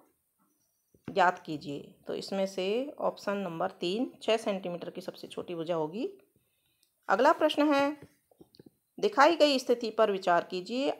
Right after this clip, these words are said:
आकाश अपने स्टोर पर जीन्स और जैकेट प्रत्येक पन्द्रह सौ रुपये में बेच रहा है। उसने एक दिन में बारह जीन्स और आठ जैकेट बेचे। उस दिन अर्जित की गई राशि को ज्ञात करने के लिए किस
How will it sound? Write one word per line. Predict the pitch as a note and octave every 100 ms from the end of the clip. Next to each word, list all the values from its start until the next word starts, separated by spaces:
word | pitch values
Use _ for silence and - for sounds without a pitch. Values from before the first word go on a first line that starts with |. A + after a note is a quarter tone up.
| -
आकाश | F#3+ C4+ D#4 D#4+
अपने | D4+ C#4+
स्टोर | C#4 - B3+ B3+ B3+
पर | C4 A#3+
जीन्स | A3 C#4 E4+
और | B3+
जैकेट | G#3+ G#3 G#3 A3 G3+ -
प्रत्येक | - - D4+ D#4+ -
पन्द्रह | A#3 A3+ B3+
सौ | C4
रुपये | A3 F#3+
में | F3+ G#3
बेच | G#3+ D#3 -
रहा | F3 A#3 C4
है। | D4
उसने | G#3+ - C#4
एक | - A3 C4
दिन | B3+
में | B3 A#3+
बारह | G#3+ F#3+ G#3+
जीन्स | G3 F#3+ A#3+ C4
और | G#3+ G#3
आठ | - - A3 C#4+ - _ _ -
जैकेट | E3 F3 F3
बेचे। | F3 E3+ A#3 D#4 - _ _ _ -
उस | B3 C4
दिन | D#4
अर्जित | D#4 G#3 G#3+ C4+ D4+
की | - A3+
गई | A3 G#3+
राशि | F#3+ F#3 G#3
को | - G#3 A3+ C4 _ _ _ _ -
ज्ञात | G3 A#3+ D4+
करने | D4 A#3 A3+
के | G3+ F#3
लिए | F#3 B3
किस | C#4 - - E4 - -